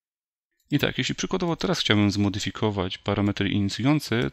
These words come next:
to napotkam błędy. Dlatego warto po prostu zmodyfikować kształt obiektu wcześniej, zanim będziemy modyfikowali jego topologię, czy też wpływali na liczbę komponentów. I tak, jeśli zaznaczę chociażby ten parametr i skorzystam ze środkowego przycisku myszy,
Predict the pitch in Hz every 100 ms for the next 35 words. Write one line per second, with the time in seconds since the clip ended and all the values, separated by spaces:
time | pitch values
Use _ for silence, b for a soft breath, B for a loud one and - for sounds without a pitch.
0 | - - 127 - - 104 98 104 95 -
1 | - - - - - 139 135 139 110 156
2 | 160 131 127 131 - 123 120 110 107 -
3 | - 117 - - 113 98 101 - - -
4 | 143 - 113 - - 135 127 98 98 101
5 | 98 92 98 - 107 104 101 101 - 98
6 | - - 98 98 98 - 107 - _ _
7 | _ _ _ - 107 101 101 101 98 101
8 | - 101 101 95 92 - - _ _ _
9 | _ _ - 175 156 - 104 101 104 104
10 | 104 101 101 98 98 104 101 98 101 95
11 | - - - 101 - 98 95 - - 101
12 | 104 - - 104 101 139